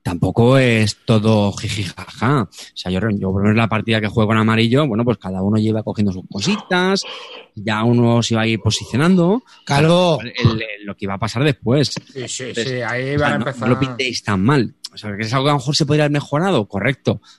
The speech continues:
Speaker 1: Pero no, no me parece, "No, es que es una mierda de juego porque la, la primera parte del juego tenemos que ir todos de la mano". Bueno,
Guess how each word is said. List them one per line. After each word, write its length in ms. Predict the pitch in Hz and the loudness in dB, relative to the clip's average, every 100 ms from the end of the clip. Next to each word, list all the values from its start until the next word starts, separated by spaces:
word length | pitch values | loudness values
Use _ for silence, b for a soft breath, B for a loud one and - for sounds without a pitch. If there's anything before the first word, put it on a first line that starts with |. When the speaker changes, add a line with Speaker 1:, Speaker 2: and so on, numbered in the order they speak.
| _ | _
Speaker 1:
Pero 140 | - 90 | -10 -6
no, 240 | 98 107 | -4 -4
no 140 | 101 104 | -4 -4
me 80 | |
parece, 200 | 107 107 | -2 0
"No, 120 | 127 127 | 0 0
es 40 | |
que 80 | 131 | 0
es 100 | 117 | 2
una 100 | 131 | 4
mierda 180 | 131 123 | 4 2
de 60 | |
juego 260 | 123 139 143 | 2 2 4
porque 260 | 120 107 107 | 4 2 2
la, 200 | 110 110 | 0 0
la 200 | 110 113 | -2 -2
primera 360 | 113 123 131 | 0 2 0
parte 280 | 135 135 131 | 0 0 2
del 180 | 123 120 | 2 2
juego 960 | - 143 170 147 117 110 107 107 107 101 | 2 2 4 4 4 2 2 0 -2 0
tenemos 280 | 127 131 | 2 2
que 100 | - | 2
ir 40 | 120 | 2
todos 140 | 123 | 4
de 60 | 113 | 4
la 100 | 113 | 2
mano". 500 | 143 175 180 190 - _ _ | 2 4 4 2 -2 _ _
Bueno, 300 | - 175 98 | -2 0 -2